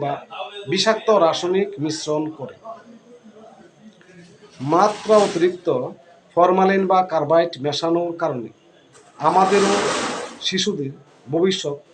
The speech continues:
মারাত্মক ঝুঁকিতে রয়েছে এবং জীবনধারা কঠিন হয়ে পড়েছে। যারা মাছ, মাংস,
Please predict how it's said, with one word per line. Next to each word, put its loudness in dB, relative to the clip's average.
মারাত্মক 2
ঝুঁকিতে -6
রয়েছে -10
এবং 6
জীবনধারা 2
কঠিন 0
হয়ে 2
পড়েছে। -12
যারা 4
মাছ, 2
মাংস, -2